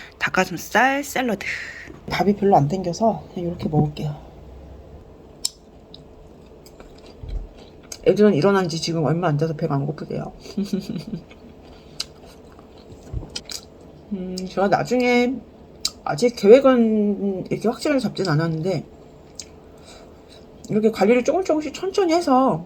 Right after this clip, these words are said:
한 몇 년 뒤에 바프를 한번 찍어볼까 생각 중입니다. 네. 이제 우족은 좀 꾸준히 연습을 할 거예요. 그래서 이거를 영상을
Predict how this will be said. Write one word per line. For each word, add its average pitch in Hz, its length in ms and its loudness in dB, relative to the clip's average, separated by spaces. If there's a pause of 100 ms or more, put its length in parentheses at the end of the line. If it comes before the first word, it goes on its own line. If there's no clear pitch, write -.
한 254 180 0
몇 175 140 2
년 240 160 2
뒤에 220 420 0
바프를 226 580 2
한번 202 240 -2
찍어볼까 240 420 0
생각 208 220 -4
중입니다. 139 420 -8 (280)
네. - 160 -10 (2000)
이제 190 100 2
우족은 208 640 4 (540)
좀 208 160 -4
꾸준히 294 280 2
연습을 165 340 0
할 208 160 -6
거예요. 147 460 -2
그래서 165 260 -6
이거를 175 460 2
영상을 156 680 -2